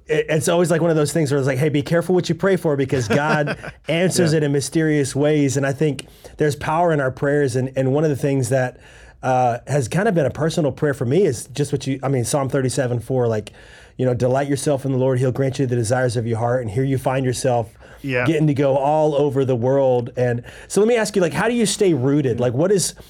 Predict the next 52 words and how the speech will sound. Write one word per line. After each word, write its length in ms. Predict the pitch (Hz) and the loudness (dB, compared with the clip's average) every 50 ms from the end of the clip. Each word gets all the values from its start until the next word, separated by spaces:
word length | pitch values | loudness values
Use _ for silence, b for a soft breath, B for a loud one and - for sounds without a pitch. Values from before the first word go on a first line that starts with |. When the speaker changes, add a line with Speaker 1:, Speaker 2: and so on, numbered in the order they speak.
| B B B B | B B B B
Speaker 1:
what 160 | - 160 196 208 | 0 2 2 2
is 160 | 185 147 156 | 2 2 2
your, 340 | 170 170 156 151 147 147 147 | 2 4 4 2 2 0 0
your 180 | 143 147 143 | 0 0 0
daily 360 | 127 151 151 156 160 151 139 | 2 2 2 2 2 2 2
life 320 | 131 135 135 139 143 139 - | 2 2 2 0 0 -2 -2
or 40 | 131 | -2
your 140 | 123 127 | 0 0
weekly 340 | 120 120 143 143 - 143 139 | 2 2 0 0 2 0 0
rhythms, 560 | 127 120 131 131 123 135 131 131 127 117 104 | 2 2 2 2 2 2 2 2 0 0 0
like, 280 | 131 127 123 117 - B B B B B B | 0 0 0 -2 -4 B B B B B B
look 260 | - 127 143 143 147 | 0 0 0 0 0
like 280 | 131 139 131 131 127 - | 0 0 0 0 0 0
as 120 | 131 117 | -4 -4
far 220 | - - 147 139 135 | -2 -2 0 0 0
as, 140 | 131 131 139 | 0 0 0
like, 100 | 127 127 | -2 -2
'cause 160 | 135 120 120 | -2 0 0
you're 100 | 147 151 | 0 2
in 220 | 147 147 151 143 | 2 2 0 2
different 340 | 127 180 165 - 160 135 123 | 2 0 0 0 -2 -4 -4
time 360 | - - 190 190 202 196 185 | -4 -2 0 0 2 2 2
zones 340 | 143 151 151 147 160 170 160 | 4 4 4 4 4 2 2
Speaker 2:
I 20 | 131 | 2
Speaker 1:
half 60 | 160 | 4
Speaker 2:
know, 120 | 170 175 175 | 4 4 6
Speaker 1:
the 60 | 170 165 160 | 4 4 4
Speaker 2:
man, 100 | 160 165 | 4 4
it's, 80 | 135 | 4
Speaker 1:
time. 160 | 127 127 123 | 2 0 0
And 260 | 120 113 113 117 - 147 | 0 -2 -4 -4 0 0
Speaker 2:
no, 60 | 165 | 2
that 220 | 147 180 180 185 | 4 6 4 6
is, 200 | 196 190 - - - - - | 4 2 0 -4 -10 -10 -4
you 140 | 180 165 139 | -4 -4 -2
can 100 | 160 156 | 2 2
ask 220 | 160 151 - - | 2 2 2 0
my, 80 | 156 143 | -2 -2
well, 480 | 139 143 147 151 156 151 147 - - - 113 - _ | -2 -2 0 2 4 4 4 2 0 -6 -16 -10 _
I 140 | 131 139 135 | -2 0 0
have 180 | 131 143 131 | 2 0 0
a 60 | 120 - | -2 -4
constant 500 | - - 143 143 131 - - 131 110 - | -4 -4 -2 -2 -2 -4 -6 -6 -6 -6
check-in 480 | - 135 123 - - 123 113 107 107 | -4 -4 -4 -4 -4 -6 -4 -4 -4
with 180 | 107 110 - - | -6 -6 -8 -8
my 140 | 107 101 98 | -10 -10 -10
parents 600 | - - 113 110 110 110 110 110 - - - - | -10 -10 -8 -8 -6 -6 -6 -8 -8 -10 -14 -10
'cause, 240 | - 131 113 - 117 | -8 -8 -8 -4 -4
<laughs> 140 | 123 117 - | -2 2 4
yeah, 100 | 190 151 | 4 4
my, 220 | 139 151 156 160 | 4 4 4 4
you 60 | 143 | 2